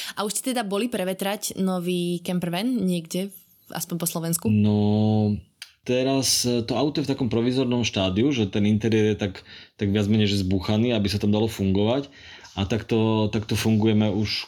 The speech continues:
Speaker 2: už vyše roka a chodíme celkom často, že teraz v poslednom čase fakt, že každý víkend, e, keď máme nejak voľno, tak, e, ideme s deckami niekde aspoň na ten víkend, takže dosť veľa jazdíme.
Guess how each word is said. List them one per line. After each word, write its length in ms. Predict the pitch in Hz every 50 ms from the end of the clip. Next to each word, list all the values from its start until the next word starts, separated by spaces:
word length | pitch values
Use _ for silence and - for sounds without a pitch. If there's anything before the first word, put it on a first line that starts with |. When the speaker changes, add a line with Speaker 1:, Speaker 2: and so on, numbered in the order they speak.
| - -
Speaker 2:
už 140 | 127 110 110
vyše 280 | 117 123 117 - -
roka 340 | 107 101 101 98 98 - 131 -
a 540 | 143 156 147 - - 92 107 107 107 107
chodíme 320 | 107 - 160 160 165 156 143
celkom 280 | 139 - 139 - 147
často, 360 | 135 - 131 131 - - 113 104
že 240 | 104 107 107 107 110 - - - - - _ _ _
teraz 240 | - 131 120 117 110
v 80 | - -
poslednom 280 | 113 110 - 120 113
čase 180 | 107 113 104 113
fakt, 160 | 107 110 110
že 100 | 104 104
každý 280 | 101 - 110 110 107 120
víkend, 520 | 110 98 104 101 - - 104 101 92 90
e, 200 | - 101 98 95
keď 140 | 90 - 104 101
máme 160 | 101 101 101 101
nejak 160 | 101 101 95
voľno, 400 | 95 95 92 95 98 104 107 104
tak, 220 | - 101 92 92
e, 120 | - 104 98 92 92 92 90 90 90 - - 90 - - -
ideme 260 | - 117 104 110 110 107
s 100 | 101 95
deckami 360 | 98 92 92 - 107 101 95
niekde 260 | 92 92 95 95 95
aspoň 240 | 90 87 90 - 107 98
na 80 | 90
ten 120 | 82 - 95
víkend, 380 | 90 90 87 87 - 107 107 95
takže 220 | 98 92 101 101
dosť 240 | 104 123 147 147 139
veľa 180 | 117 101 95 92
jazdíme. 360 | 90 92 90 87 90 90 90